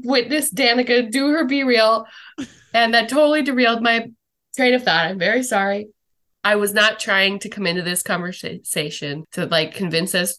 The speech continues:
to start living our, I don't know, living life a different way, or to be,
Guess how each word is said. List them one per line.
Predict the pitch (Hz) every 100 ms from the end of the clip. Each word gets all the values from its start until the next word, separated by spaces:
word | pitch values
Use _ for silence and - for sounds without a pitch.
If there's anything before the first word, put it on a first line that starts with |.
| -
to | 160 160 - -
start | - 185 170 165 - 170 -
living | 175 180 185 175
our, | 175 165 160 - _ _ _ -
I | 220
don't | -
know, | 147 208 _
living | 175 190 190 175
life | 175 165 -
a | 175
different | 180 170 160
way, | 160 156 151 160 -
or | 170 165 165 - _ -
to | 170
be, | 185 170 175